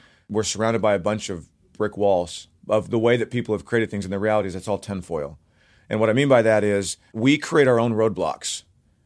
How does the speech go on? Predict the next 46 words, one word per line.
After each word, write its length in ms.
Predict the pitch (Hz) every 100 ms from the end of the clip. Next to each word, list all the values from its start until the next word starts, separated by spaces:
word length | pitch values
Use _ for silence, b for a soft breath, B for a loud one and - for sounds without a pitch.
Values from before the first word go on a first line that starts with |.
| _ _ -
So 640 | - 120 107 101 101 95
I'm 100 | 110
gonna 140 | 117 120
go 100 | 117
start 220 | - 107
a 40 |
business, 520 | 95 117 104 110 101 -
but 180 | 107
I 40 | 104
can't 260 | - 107
do 100 | 107
it 140 | 98 87
this 220 | 107 -
way 200 | 104 98
because 360 | 90 90 110 95
other 160 | 107
people 260 | 107 107 104
have 100 | 95
said 160 | - 98
it 40 |
has 140 | 104 101
to 80 |
be 80 | 95
done 160 | 92 92
this 200 | 101 -
way. 80 | 98
It's 80 | 104
like, 100 | 107
no, 120 | 117
it's 140 | 107
just 160 | 117 -
somebody 300 | 143 143 127
else's 300 | 120 107 95
opinion, 540 | - 135 139 101 92 b b b b
based 220 | 113 120 120
on 40 |
what 140 | 110 113
they've 180 | 120
learned, 420 | 101 117 117 107 - b b
and 220 | 113 98
they're 80 | 113
not 220 | 131 -
any 160 | 123 120
smarter 360 | - 123 120 98
than 140 | 92
you. 240 | 80 65